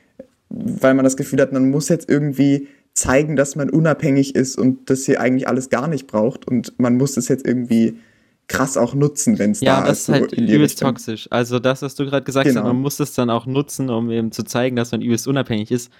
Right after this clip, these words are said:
Speaker 2: Darum geht's ja
Speaker 1: Ja.
Speaker 2: eigentlich nicht. Also man will ja
Speaker 1: Nee,
Speaker 2: eigentlich
Speaker 1: natürlich
Speaker 2: trotzdem
Speaker 1: nicht.
Speaker 2: abhängig sein, aber ja, aber so wär, würde ich das auch dann empfinden, wahrscheinlich.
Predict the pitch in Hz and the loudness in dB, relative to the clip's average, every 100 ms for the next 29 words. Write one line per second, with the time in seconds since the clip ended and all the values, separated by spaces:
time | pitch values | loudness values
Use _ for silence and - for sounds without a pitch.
0 | _ _ 120 117 131 151 147 120 113 107 | _ _ -2 0 0 0 2 4 2 0
1 | - 107 - _ _ _ - 120 117 117 | -6 -10 -10 _ _ _ -4 -2 0 0
2 | 117 117 135 156 180 127 170 127 143 107 | 0 2 6 6 6 4 2 2 0 -2
3 | 135 147 165 127 131 123 123 123 131 139 | -2 -2 0 -2 0 0 0 0 2 2
4 | 123 - 117 117 131 135 131 113 127 131 | 0 -4 -2 -2 0 0 0 0 -2 -2
5 | 123 120 117 87 120 113 104 98 110 110 | -2 -4 -2 -4 -4 -4 -6 -6 -6 -6
6 | 110 110 110 107 107 101 107 | -10 -10 -8 -8 -8 -10 -14